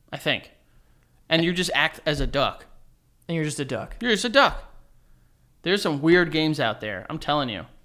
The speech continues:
Speaker 2: There's something for everyone.
Speaker 1: We should get you back into the porn games.
Speaker 2: Well, uh, back. I've never
Speaker 1: Is
Speaker 2: been in.
Speaker 1: Newgrounds still a thing?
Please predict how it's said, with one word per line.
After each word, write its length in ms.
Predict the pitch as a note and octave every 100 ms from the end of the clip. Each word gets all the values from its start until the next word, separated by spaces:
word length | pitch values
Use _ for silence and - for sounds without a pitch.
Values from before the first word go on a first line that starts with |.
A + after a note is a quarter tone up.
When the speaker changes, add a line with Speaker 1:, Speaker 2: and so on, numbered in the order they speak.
| -
Speaker 2:
There's 160 | C4
something 340 | - F#3 F#3+ C#3+
for 120 | B2+
everyone. 420 | C#3 A#2+ - -
Speaker 1:
We 100 | E3+
should 160 | G3 A#3
get 140 | A#3
you 120 | A3 F#3+
back 280 | E3 D#3
into 200 | E3 D3+
the 120 | D3 C3+
porn 360 | - F#3+ F3+
games. 420 | C#3 G2+ - - - - - - - - - -
Speaker 2:
Well, 260 | F#3 - -
uh, 120 | -
back. 520 | D3 D3 D#3 A#2+ -
I've 140 | C3
never 160 | D#3 D3+
Speaker 1:
Is 80 | -
Speaker 2:
been 80 | G3+
in. 80 | C#4
Speaker 1:
Newgrounds 360 | G#4+ A#4 E4+
still 260 | C#4 - A3+
a 40 |
thing? 320 | E3 D#3+ F3+